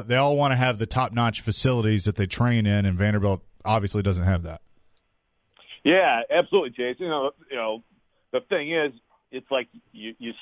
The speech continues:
Speaker 2: certainly, for your coaches, you know you have to do that, but you also know, like, right now, and Malcolm Turner said this, I mean, looking around Nashville, like, Vanderbilt should be taking advantage of this. You know, Vanderbilt has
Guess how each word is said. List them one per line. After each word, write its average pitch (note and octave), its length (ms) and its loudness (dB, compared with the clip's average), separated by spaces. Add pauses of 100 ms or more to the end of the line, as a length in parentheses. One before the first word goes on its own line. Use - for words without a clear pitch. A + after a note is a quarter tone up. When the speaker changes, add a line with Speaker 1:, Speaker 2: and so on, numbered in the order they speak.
Speaker 2:
certainly, A2+ 600 -4 (140)
for B2 80 -12
your G#2+ 160 -10
coaches, B2+ 540 -4
you A2 100 -12
know A#2+ 140 -4
you A2+ 180 -4
have A2 160 -2
to - 60 -20
do F#2+ 180 -10
that, E2+ 320 -4
but G#2 160 -12
you A2 80 -4
also B2+ 380 0
know, A2+ 520 0 (400)
like, F2+ 180 -10
right A#2 280 0
now, E3+ 260 2
and F#2+ 80 -6
Malcolm G#2 280 -4
Turner B2+ 260 -4
said B2+ 180 2
this, D3 260 2
I A2 40 -6
mean, G#2 160 -10
looking C#3 300 0
around E3 360 2
Nashville, A#2 580 0
like, F#2+ 200 -4 (260)
Vanderbilt C3+ 520 -4
should A2+ 120 -16
be A2 140 -14 (320)
taking A2+ 320 -8
advantage G#2+ 440 -6
of F2 100 -8
this. D2+ 200 -8 (200)
You E2+ 80 -18
know, E2+ 100 -14
Vanderbilt A2+ 720 0 (680)
has A2 200 2